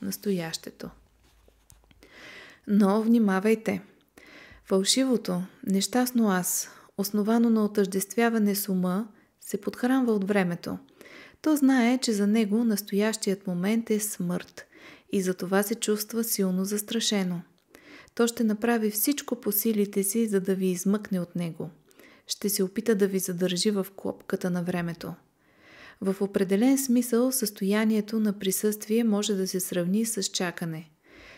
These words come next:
Това е качествено различен вид чакане, което изисква вашето пълно съзнание.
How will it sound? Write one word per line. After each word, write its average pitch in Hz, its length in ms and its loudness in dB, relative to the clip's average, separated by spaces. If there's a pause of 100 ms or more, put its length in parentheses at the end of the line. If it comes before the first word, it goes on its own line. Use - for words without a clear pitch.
(120)
Това 214 340 0
е 233 80 2
качествено 240 920 0
различен 202 640 0
вид 190 340 -2
чакане, 180 760 -4
което 214 340 2
изисква 202 460 -2
вашето 208 560 -4
пълно 202 360 2
съзнание. 190 720 -2